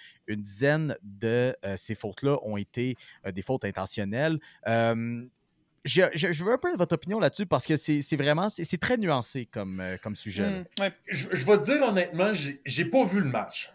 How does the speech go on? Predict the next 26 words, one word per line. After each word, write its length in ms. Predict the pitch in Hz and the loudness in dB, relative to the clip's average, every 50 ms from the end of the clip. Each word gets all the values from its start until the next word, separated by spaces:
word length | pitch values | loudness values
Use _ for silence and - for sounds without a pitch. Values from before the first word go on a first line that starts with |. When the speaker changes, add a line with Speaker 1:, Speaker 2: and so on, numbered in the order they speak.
| _ - | _ -12
Speaker 3:
Je 120 | - - - | -8 -2 2
peux 180 | 175 156 - | 2 2 4
pas 140 | - 196 202 | 6 6 6
me 40 | 185 | 6
faire 280 | - - 190 190 175 170 | 6 6 6 6 6 4
une 100 | 160 160 | 2 2
opinion, 380 | 151 156 - 151 151 160 175 | 0 0 0 -2 0 0 0
j'ai 140 | 131 139 139 | 0 0 -2
pas 220 | - - 170 165 147 | 0 2 4 4 4
vu, 380 | 131 131 151 170 185 185 175 160 | 2 0 0 0 2 2 4 2
euh, 180 | 139 127 127 | 2 2 0
ce 140 | 123 - - | -2 -4 -4
qui 100 | - - | -6 -4
s'est 160 | - - 156 | -2 0 0
passé, 320 | 156 - 143 135 131 - 165 | 2 4 4 4 4 2 2
donc 180 | 151 156 151 | 2 2 2
je 100 | 135 123 | 2 0
vais 160 | 113 120 135 135 - | 0 0 0 2 2
pas 140 | 180 185 180 | 0 0 0
critiquer 640 | - - 139 139 131 - - - - 147 147 143 - | -2 -4 -4 -4 -4 -6 -8 -6 -4 -4 -4 -2 -2
un 200 | 135 131 127 123 | -2 0 0 0
peu. 440 | 117 - - 123 120 123 131 131 131 - | -2 -4 -6 -4 -4 -4 -4 -6 -8 -6
Je 180 | 113 - - | -6 -2 2
vais 140 | 127 139 135 139 | 4 4 4 4
pas 120 | 175 165 | 0 -2
critiquer, 680 | 165 151 135 131 - - - - 135 135 139 135 - | -2 -2 -4 -4 -4 -8 -6 -4 -2 -2 -2 -4 -6